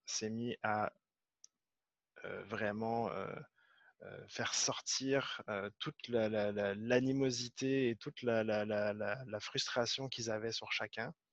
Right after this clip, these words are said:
Ça a été vraiment difficile. Moi, j'ai été complètement débordé par ça parce que j'ai absolument pas senti le truc arriver. Et, euh, je, j'ai, j'ai pas réussi vraiment à, à, à calmer les personnes et à faciliter les choses.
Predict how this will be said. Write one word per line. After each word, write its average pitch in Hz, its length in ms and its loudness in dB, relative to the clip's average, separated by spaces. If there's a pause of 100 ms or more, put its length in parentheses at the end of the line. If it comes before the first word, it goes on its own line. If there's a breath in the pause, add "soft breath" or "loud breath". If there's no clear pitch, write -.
(420 loud breath)
Ça - 140 -4
a - 20 -2
été 110 160 -6
vraiment 113 560 4
difficile. 135 480 -2
Moi, 127 100 2
j'ai 113 120 0
été 110 180 -4
complètement 123 480 -4
débordé 110 420 2
par 104 180 -6
ça 110 140 -2
parce - 240 -10
que - 80 -20
j'ai 95 320 -4
absolument 113 480 -8
pas 113 320 0
senti 120 400 -6
le 117 120 -2
truc - 280 -12
arriver. 104 360 -2 (1200)
Et, 113 300 0
euh, 104 400 2 (480 loud breath)
je, 110 360 2
j'ai, 107 280 2
j'ai 104 160 -2
pas 131 160 8
réussi 123 400 2
vraiment 123 460 4
à, 113 60 4
à, 104 460 2
à 104 60 -2
calmer 127 420 0
les 127 120 2
personnes 123 500 0
et - 20 0
à 104 80 0
faciliter 120 560 -4
les 113 120 -2
choses. - 420 -4